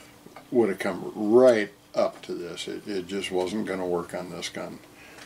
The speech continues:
The only rifle that,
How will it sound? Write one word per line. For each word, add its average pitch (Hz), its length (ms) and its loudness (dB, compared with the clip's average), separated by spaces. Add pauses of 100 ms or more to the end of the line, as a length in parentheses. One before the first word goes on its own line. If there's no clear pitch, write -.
(100)
The 98 140 -2
only 117 380 6 (440)
rifle 104 800 2 (100)
that, 95 280 -4